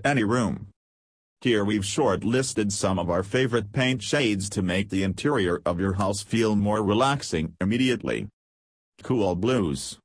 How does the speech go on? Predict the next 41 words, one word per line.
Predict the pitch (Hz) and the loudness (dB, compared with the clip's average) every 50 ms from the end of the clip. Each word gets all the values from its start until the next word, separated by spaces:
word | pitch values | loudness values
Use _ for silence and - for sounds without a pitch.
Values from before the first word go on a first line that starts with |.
| _ _ _ _ _ _ _ _ _ _ _ _ - | _ _ _ _ _ _ _ _ _ _ _ _ -4
Blue | 113 123 135 147 123 101 95 92 95 | -2 0 2 2 4 2 2 2 2
is | 104 104 104 | 0 2 0
at | 110 95 101 | 0 -2 -2
the | - | -4
top | 92 - 120 117 120 120 110 - | -4 0 0 0 0 0 0 -2
of | 82 82 | -2 0
the | 95 | 0
list | 92 98 104 101 101 - | 0 0 0 0 0 -2
of | 98 95 87 | -2 0 2
most | 98 107 110 104 104 - - | 2 0 0 0 -2 -8 -4
people | - 113 110 104 101 - 90 85 | -2 -2 -2 0 0 -2 -2 0
when | 92 95 95 | 0 0 0
it | 95 98 | -2 -2
comes | - - 117 110 110 110 104 104 | -2 -2 0 0 2 0 -2 -4
to | - - 101 | -2 -4 -4
calm | 101 - 117 110 110 110 107 | -2 0 0 0 2 2 2
and | 107 104 98 | 2 0 0
serene | 101 - 104 104 120 139 120 98 87 90 90 | -2 -2 -2 0 0 0 0 -2 -2 -4 -4
colors. | - 123 120 107 80 67 64 - - - - _ _ _ _ _ _ _ _ | 0 0 0 2 2 0 -2 -4 -8 -14 -18 _ _ _ _ _ _ _ _
You | - 98 | -4 -2
can | 101 104 90 90 | -2 0 -2 -2
choose | - - 104 107 110 101 | -2 0 0 0 0 -2
from | 101 - 107 101 101 101 | -2 -2 -2 0 0 0
a | 95 | 0
wide | 104 104 104 107 98 | 2 2 2 2 0
array | 98 95 101 131 139 123 110 113 110 - | 0 0 0 0 0 2 0 0 -2 -2
of | 101 98 | -4 -4
shades | 98 - 123 110 110 110 104 98 - | -2 0 0 2 2 2 0 -2 -2
here, | - 123 110 87 78 71 71 - - _ _ | -2 0 0 2 0 -2 -4 -8 -12 _ _
from | _ - - 101 98 | _ -6 -4 -2 0
the | 95 | 0
deep | 90 87 113 117 107 107 | 0 0 0 -2 0 0
azure | 123 117 120 127 101 98 90 90 95 - - | 0 0 0 0 0 0 0 0 -2 0 -2
of | 92 92 | 0 0
a | 95 | -2
tropical | 95 - 131 123 127 131 - 80 - - 101 104 | -2 0 2 2 2 2 0 -2 -2 -2 0 2
ocean | 117 127 135 131 - 120 101 | 2 2 0 -2 -2 -4 -4
to | 95 98 87 | -4 -2 -4
the | 90 | -4
palest | - - 135 135 135 123 107 101 104 104 | -2 0 0 2 2 2 0 0 -2 -4
periwinkle. | 107 120 113 110 98 98 101 101 98 95 85 71 62 - | -4 -4 -2 0 0 0 0 0 0 0 -2 -4 -4 -6